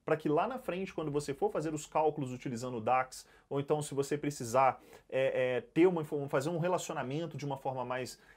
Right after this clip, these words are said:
efetiva, aqui agora é o core, é o centro das atenções pra você garantir que você vai ter um resultado legal lá na frente. Combinado? Muita atenção agora. É, pra você poder fazer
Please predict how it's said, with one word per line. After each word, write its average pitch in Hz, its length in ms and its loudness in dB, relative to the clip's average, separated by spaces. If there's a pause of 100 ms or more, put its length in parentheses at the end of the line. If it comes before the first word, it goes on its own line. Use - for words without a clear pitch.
efetiva, 131 760 0 (240)
aqui 190 400 4
agora 180 420 4
é 185 80 -2
o 190 80 2
core, 139 420 4
é 131 80 0
o 147 80 4
centro 160 720 -2
das 139 240 4
atenções 147 480 -2
pra 147 140 -4
você 147 200 -6
garantir 165 460 -2
que 165 80 -8
você 151 240 -4
vai 147 120 -2
ter 143 100 -4
um 139 60 -2
resultado 135 440 -2
legal 127 300 2
lá 120 80 -2
na 131 100 -6
frente. - 340 -14 (220)
Combinado? 160 640 2 (140)
Muita 180 240 0
atenção 202 400 -2
agora. 135 340 0 (580)
É, 170 380 2
pra 262 160 6
você 294 240 2
poder 180 380 4
fazer 143 440 2